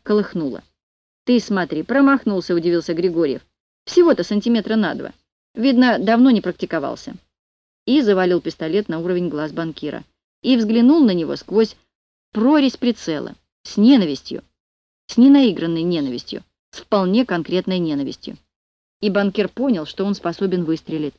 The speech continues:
и что выстрелит обязательно. «Но так как насчёт показаний?» спросил Грибов. «Дайте бумагу и ручку». Григорьев с видимым сожалением опустил пистолет. «Только ты всё подробно опиши.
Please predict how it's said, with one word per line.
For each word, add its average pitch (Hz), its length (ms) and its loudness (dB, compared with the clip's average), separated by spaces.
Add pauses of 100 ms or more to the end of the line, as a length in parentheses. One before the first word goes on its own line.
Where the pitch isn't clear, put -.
(260)
и - 100 -2
что 175 200 -4
выстрелит 156 560 -4
обязательно. 156 640 -8 (1080)
«Но 220 160 0
так 247 180 -2
как 220 200 -2
насчёт 190 300 -4
показаний?» 202 480 -2
спросил 170 340 -4
Грибов. 170 300 -2 (960)
«Дайте 220 340 2
бумагу 202 400 0
и 180 60 2
ручку». 160 420 -6 (760)
Григорьев 226 520 2
с - 80 -16
видимым 208 340 2
сожалением 190 600 0
опустил 170 420 -6
пистолет. 156 520 -8 (880)
«Только 247 240 2
ты 302 160 0
всё 277 180 0
подробно 214 520 2
опиши. 160 500 -6